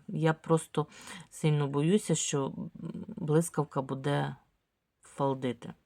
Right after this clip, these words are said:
піде такими зморшками. Тож вирішила не втрачати час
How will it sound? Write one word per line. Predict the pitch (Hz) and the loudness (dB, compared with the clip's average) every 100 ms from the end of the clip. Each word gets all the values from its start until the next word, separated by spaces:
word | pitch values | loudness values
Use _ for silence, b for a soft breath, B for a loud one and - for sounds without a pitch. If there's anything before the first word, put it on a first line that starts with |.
| _ _ | _ _
піде | - 131 131 127 127 - - - | -14 -8 -4 -4 -4 -6 -8 -12
такими | - - 67 67 B B B B B B - | -12 -8 -6 -6 B B B B B B -10
зморшками. | 147 147 165 208 - - 143 139 131 117 | -4 2 2 2 -2 -6 -6 -4 -6 -4
Тож | 151 160 - - | 0 0 -2 -4
вирішила | 151 143 151 156 156 - 143 143 139 | -2 2 4 4 2 -2 -2 -2 -2
не | 143 139 139 139 139 | -2 -4 -4 -4 -4
втрачати | - 139 - 131 131 135 | -4 -4 -2 -4 -4 -8
час | - - 254 277 | 0 6 6 4